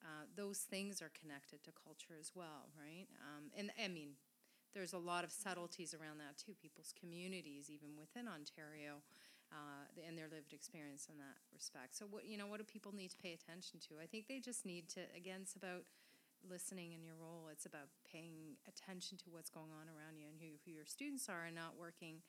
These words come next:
off assumptions. And that can get really hard to do when you're getting in the groove of your, you know, your practice and you've got lots of years of experience, you can start to put the blinders on. It's really important to, to, to just kinda tune in to what people's lived experiences are and not make assumptions about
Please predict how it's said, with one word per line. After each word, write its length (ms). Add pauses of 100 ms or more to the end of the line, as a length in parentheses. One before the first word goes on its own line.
(460)
off 280 (340)
assumptions. 500
And 80
that 120
can 120
get 140
really 200
hard 240
to 80
do 220
when 160
you're 160
getting 280
in 100
the 100
groove 320
of 160
your, 240 (680)
you 180
know, 220
your 140
practice 760
and 160
you've 140
got 180
lots 260
of 60
years 280
of 60
experience, 720
you 80
can 120
start 240
to 100
put 140
the 80
blinders 500
on. 260
It's 220
really 260
important 460
to, 60 (260)
to, 160
to 180
just 240
kinda 220
tune 260
in 240 (140)
to 20 (480)
what 160
people's 320
lived 200
experiences 640
are 260
and 120
not 200
make 200
assumptions 520
about 300